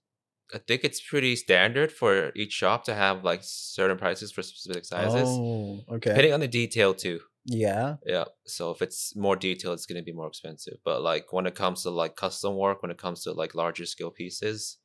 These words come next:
Speaker 1: usually with me anyway, I go by the hour.
Speaker 2: Okay.
Speaker 1: Yeah. Just 'cause it's very hard to estimate larger pieces, how long it's gonna take to finish. So you just take it hour by hour is probably the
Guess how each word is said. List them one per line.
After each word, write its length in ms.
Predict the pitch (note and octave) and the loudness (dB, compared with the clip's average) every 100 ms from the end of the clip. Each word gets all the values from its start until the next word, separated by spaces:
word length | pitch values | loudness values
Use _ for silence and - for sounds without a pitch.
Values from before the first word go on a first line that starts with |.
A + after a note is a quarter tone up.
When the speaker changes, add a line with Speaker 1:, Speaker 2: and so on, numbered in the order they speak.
| _ | _
Speaker 1:
usually 260 | - G2 G#2+ | -4 -2 2
with 80 | G2 | 2
me 160 | F#2+ G2 | 6 6
anyway, 220 | G#2+ G#2 | 6 6
I 60 | F#2+ | 6
go 160 | F#2 | 6
by 140 | F2+ F2 | 6 4
the 120 | E2+ | 4
hour. 400 | E2 D#2+ D#2+ - _ _ _ _ _ - | 2 2 0 -2 _ _ _ _ _ -2
Speaker 2:
Okay. 480 | C3+ G3 C3+ B2+ G3 | -2 4 6 6 4
Speaker 1:
Yeah. 200 | E2+ D#2 - | 2 0 0
Just 220 | G#2+ - | -4 4
'cause 240 | D3 B2+ A2+ | 6 6 4
it's 200 | F#2+ G2 | -4 4
very 360 | G2+ A2 A2+ | 10 10 10
hard 240 | G#2 G2+ G2 | 10 6 6
to 80 | |
estimate 640 | F2+ - - F#2 F2 E2+ - _ _ _ _ F#2+ | 2 2 -2 0 0 0 -4 _ _ _ _ -2
larger 420 | F#2 F2+ F2+ F2 | 2 2 0 -6
pieces, 560 | F#2 E2+ - E2+ E2 - | -8 -8 -8 -8 -8 -6
how 100 | E2+ | -4
long 220 | E2 F2 | -4 -6
it's 120 | E2 | -6
gonna 180 | - F2+ | -6 -6
take 240 | - F2+ | -6 -10
to 80 | E2+ | -10
finish. 640 | - F2 G2+ - - - - | -6 -4 -2 -4 -8 -10 -12
So 240 | - F#2+ | -2 0
you 60 | F#2 | 0
just 200 | F#2 - | -4 -4
take 160 | F#2+ F2+ | -2 2
it 80 | |
hour 260 | F2 F2 F2 | 2 4 2
by 180 | E2 E2 | 0 0
hour 220 | E2 E2 | 0 -2
is 120 | E2 | -4
probably 220 | - E2+ | -6 -6
the 100 | E2 | -6